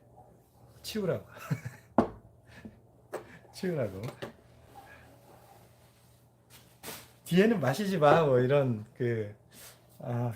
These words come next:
그런 거였을까요? <laughs> 네. 우리 쌤들, 우리 채널, 채널 인사해놔요, 해놔? 네.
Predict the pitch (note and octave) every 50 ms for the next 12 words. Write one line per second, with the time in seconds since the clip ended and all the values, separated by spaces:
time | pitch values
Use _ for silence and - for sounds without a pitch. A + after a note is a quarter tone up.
0 | - - - - - - - F#3 E3 C#3+ C3 C#3 C3 B2 B2 - - B2+ - B2+
1 | A#2 A2+ B2 E3 - - - - - E3+ - - G3+ G3 - - G#3+ F#3 - -
2 | - - _ _ _ _ _ _ _ _ - - - - - - - - - -
3 | - - - - - - A#2 A#2 A#2+ A#2+ A#2+ - - - - - E3+ D#3 A#3 A#3
4 | A#3+ B3 C4+ C4 A#3 G3 F#3+ G#3 G3+ F#3+ - - A#3 A#3+ A#3+ A#3 A3 G3+ - -
5 | - - - _ - _ _ _ _ - - _ _ _ _ _ _ _ _ _
6 | _ - _ _ _ _ - - - - - - - - - - - - - -
7 | - - - - - - _ _ _ _ - - B3 C4 C4 A#3 D#3 - D3+ D#3+
8 | - G3+ F#3 F#3 A#3+ C4 C4+ C4+ B3 G3+ F3 E3+ F3+ G#3 G3+ F#3+ F3+ F3 F#3 -
9 | - - - - - - - - - - - - - - - - - - - -
10 | - - - - - - - - - _ - - - - - - - - - -
11 | - - - - G#3+ G#3+ G#3+